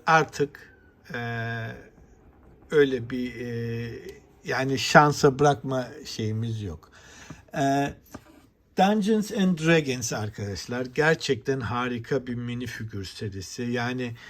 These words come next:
e, figürlerin hepsi birbirinden güzel. Hiç hoşuma gitmeyen bir figür olmadı.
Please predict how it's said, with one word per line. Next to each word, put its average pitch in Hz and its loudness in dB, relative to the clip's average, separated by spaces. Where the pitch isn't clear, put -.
e, 131 6
figürlerin 170 4
hepsi 180 6
birbirinden 139 8
güzel. 110 0
Hiç - -2
hoşuma 143 6
gitmeyen 131 0
bir 120 0
figür 120 -2
olmadı. 107 -2